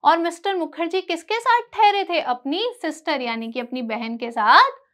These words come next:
ठहरे थे। हार्ड वर्ड्स देखिए बच्चों, प्रेफर, प्रेफर यानी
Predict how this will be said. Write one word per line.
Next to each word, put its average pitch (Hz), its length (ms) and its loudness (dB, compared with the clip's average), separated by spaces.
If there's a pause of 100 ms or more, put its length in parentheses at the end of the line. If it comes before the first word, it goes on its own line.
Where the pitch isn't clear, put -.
(320)
ठहरे 240 420 0
थे। 220 200 -6
हार्ड 302 240 0
वर्ड्स 392 220 -6
देखिए 370 240 -6
बच्चों, 359 320 -4 (120)
प्रेफर, 311 400 0
प्रेफर 311 460 -4
यानी 302 300 -6